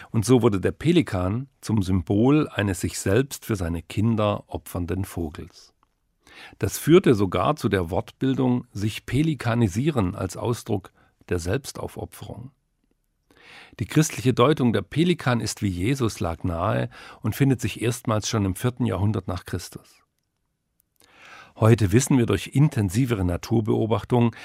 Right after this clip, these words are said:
dank Ferngläsern und Teleobjektiven, dass der Pelikan mitnichten seine Brust aufreißt und sein Leben für seine Jungen hingibt. Er bringt den Jungen im Nest seinen Fischfang, geborgen in seinem Kehlsack,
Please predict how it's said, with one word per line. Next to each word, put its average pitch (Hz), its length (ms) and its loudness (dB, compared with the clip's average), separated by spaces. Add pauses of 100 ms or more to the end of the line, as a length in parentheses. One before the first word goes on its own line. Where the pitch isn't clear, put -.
(120)
dank 107 200 0
Ferngläsern 117 800 4
und 92 180 -2
Teleobjektiven, 107 920 -2 (400)
dass - 160 -8
der 95 100 -4
Pelikan 98 560 -2
mitnichten 95 800 0
seine 82 260 -6
Brust 107 380 -2
aufreißt 101 580 -2 (260)
und 110 120 -2
sein 104 160 6
Leben 101 300 4
für 110 100 -2
seine 95 240 0
Jungen 101 260 2
hingibt. 87 640 -8 (720)
Er 101 100 -2
bringt 123 460 2
den 107 140 4
Jungen 120 340 8
im 107 140 2
Nest 104 420 0
seinen 101 300 0
Fischfang, 117 640 2 (400)
geborgen 120 500 8
in 113 100 8
seinem 104 300 4
Kehlsack, - 720 -2